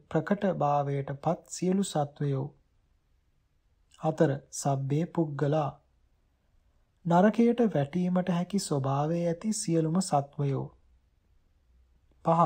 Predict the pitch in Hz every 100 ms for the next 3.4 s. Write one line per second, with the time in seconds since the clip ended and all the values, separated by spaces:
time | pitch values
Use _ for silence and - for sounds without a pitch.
0 | 135 - - _ _ _ _ - - -
1 | 143 143 147 175 196 - - 143 - 202
2 | 175 147 147 190 - 156 165 170 190 160
3 | 147 139 127